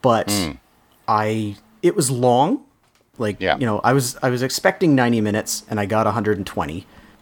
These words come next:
Speaker 2: Yeah.
Speaker 1: And there are long passages where not much happens.
Speaker 2: Yeah.
Speaker 1: But at the same time, like I said, like, it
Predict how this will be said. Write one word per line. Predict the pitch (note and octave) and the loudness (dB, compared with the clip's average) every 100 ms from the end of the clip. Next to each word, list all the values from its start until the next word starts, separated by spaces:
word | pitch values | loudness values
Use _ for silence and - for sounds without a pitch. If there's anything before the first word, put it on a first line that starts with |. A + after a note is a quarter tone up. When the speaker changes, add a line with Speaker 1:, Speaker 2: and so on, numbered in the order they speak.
| _ _ - | _ _ -8
Speaker 2:
Yeah. | F#2+ D#2 C#2 - - - - | -2 -2 -2 -10 -20 -20 -8
Speaker 1:
And | A2+ | -2
there | A#2 A#2 | 0 2
are | |
long | A2+ B2+ D3 | 2 2 0
passages | C#3 C#3+ - B2+ C#3 | 0 -2 -2 -4 -4
where | A#2+ A2+ | -2 0
not | A#2 | 0
much | A#2+ B2 | -2 -4
happens. | C3+ A#2 G2+ G2 A#2+ - - _ _ _ _ _ - | -2 -2 -2 -4 -6 -8 -12 _ _ _ _ _ -10
Speaker 2:
Yeah. | F2 - - - | -6 -6 -8 -2
Speaker 1:
But | C3+ B2 | 0 0
at | C3+ | -2
the | |
same | B2+ D3+ D3 | 0 2 2
time, | - B2+ A2 G2+ | 2 0 2 -2
like | G#2 A#2 | -4 -2
I | |
said, | A2 A#2+ F#2+ | -2 -2 -2
like, | G2+ F#2+ - - - - - - - _ _ _ _ _ _ _ _ _ _ - | -4 -6 -10 -20 -20 -20 -20 -20 -20 _ _ _ _ _ _ _ _ _ _ 2
it | F#3+ F#3+ | 2 2